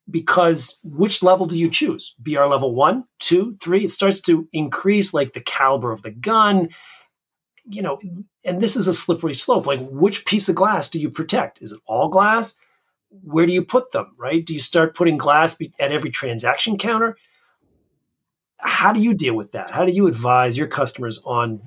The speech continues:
B R level? And do you think that that's coming? Do you think that the Fed will, 'cause this could soon be le-, this is already being talked about now under the Biden-Harris administration.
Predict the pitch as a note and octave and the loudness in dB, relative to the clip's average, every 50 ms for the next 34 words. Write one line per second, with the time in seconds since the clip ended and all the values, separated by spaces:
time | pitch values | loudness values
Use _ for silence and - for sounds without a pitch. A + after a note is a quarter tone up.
0 | - - - C3+ A#2 D3+ D3 D3+ D3 D3+ D#3 C#3+ A#2 G#2 G2+ A#2+ C3 B2+ C#3 C#3+ | -20 -20 -20 -14 -10 -6 -2 2 2 4 4 2 0 -2 -2 -2 0 0 0 -2
1 | C#3 B2+ A2+ - C#3+ D#3 E3+ E3+ E3 - - F3 E3 E3 D#3+ D#3+ B2 - D3 B2+ | -2 -6 -6 -6 -2 2 2 2 2 2 4 4 4 2 2 -2 -2 0 2 2
2 | B2 B2 - - - D3 C3+ A2+ F#2+ G2 F#2+ - C3+ C#3+ C3+ B2 - D#3 C#3+ - | 0 0 -2 -2 0 0 0 0 -2 -8 -10 -8 -6 -6 -6 -4 -2 -2 -2 -2
3 | - - B2 A2+ - - B2+ A#2+ - - - - C#3 C#3 C#3 B2 B2 A#2+ B2+ B2+ | -2 -4 -6 -6 -8 -10 -12 -10 -10 -6 -2 2 2 2 2 0 0 0 0 2
4 | B2 A#2+ A#2 A#2 - _ _ _ _ _ _ _ _ _ _ _ _ _ _ _ | 2 2 0 -2 -6 _ _ _ _ _ _ _ _ _ _ _ _ _ _ _
5 | _ _ _ _ _ _ _ _ _ _ _ _ _ _ _ _ _ _ _ _ | _ _ _ _ _ _ _ _ _ _ _ _ _ _ _ _ _ _ _ _
6 | _ _ _ - C#3+ A#2+ E3+ E3 - - - - F#3 E3+ - - - F3 F3 E3+ | _ _ _ -8 -4 0 0 0 0 0 0 0 0 0 0 0 2 4 4 4
7 | D#3+ D#3 D3 D#3 F3 F3+ D3 C#3+ C#3+ D3+ D#3+ E3+ E3 D3 D3 D3 C#3 C3 - - | 4 4 4 2 2 2 0 -2 2 4 4 4 4 2 0 -2 -4 -4 0 2
8 | E3 F#3 F#3+ - E3+ C3 B2 A#2+ A#2 A#2+ B2+ B2 A#2+ A#2 A2+ A#2 - - _ _ | 2 2 2 2 0 0 0 0 0 -2 -2 -2 0 0 0 0 -4 -8 _ _
9 | - - C#3 B2+ B2 B2 A2+ - B2 A#2 A#2 A2+ A#2 A2 A2+ C3+ C#3+ D3 - - | -8 -6 -4 -4 -4 -4 -2 0 0 0 0 0 -2 -2 0 0 0 0 0 -2
10 | A2+ - - - - - - - - - - - | -6 -8 -10 -12 -12 -12 -12 -14 -14 -16 -18 -20